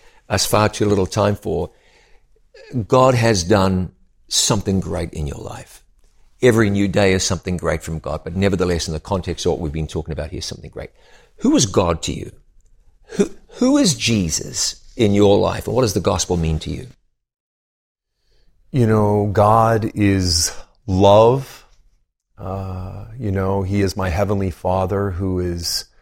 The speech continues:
Speaker 2: I love the prodigal story, uh, who's always looking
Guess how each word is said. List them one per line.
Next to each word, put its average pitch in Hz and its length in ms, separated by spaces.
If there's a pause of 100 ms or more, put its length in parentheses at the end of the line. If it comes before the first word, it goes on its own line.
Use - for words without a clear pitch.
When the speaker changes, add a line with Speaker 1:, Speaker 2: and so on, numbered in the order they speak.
(560)
Speaker 2:
I - 120
love 95 260
the 90 80
prodigal 98 560
story, 101 800 (520)
uh, - 320
who's 98 240
always 110 580
looking 98 680